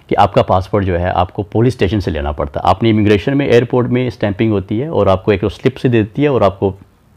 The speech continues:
पुलिस स्टेशन से लेना पड़ता है सेकंड डे, जब भी आपको, अ,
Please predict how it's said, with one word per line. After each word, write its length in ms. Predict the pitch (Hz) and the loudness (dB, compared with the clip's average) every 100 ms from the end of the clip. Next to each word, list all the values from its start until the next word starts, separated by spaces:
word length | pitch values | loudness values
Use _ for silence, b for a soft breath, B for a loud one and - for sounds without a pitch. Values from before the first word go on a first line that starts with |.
| - - | -12 -2
पुलिस 220 | 92 92 | 0 0
स्टेशन 240 | 104 95 | -4 -4
से 120 | 92 82 | -4 -4
लेना 200 | 76 76 | -4 -4
पड़ता 300 | 76 76 - | -6 -6 -10
है 160 | 117 _ _ - - | -10 _ _ -20 -8
सेकंड 380 | 95 92 78 78 | -6 -4 -4 -4
डे, 200 | 87 117 | -6 -4
जब 160 | 95 90 | -2 0
भी 120 | 87 | 0
आपको, 360 | 78 - 85 - - | -2 -2 -8 -8 -8
अ, 300 | 80 76 | -6 -6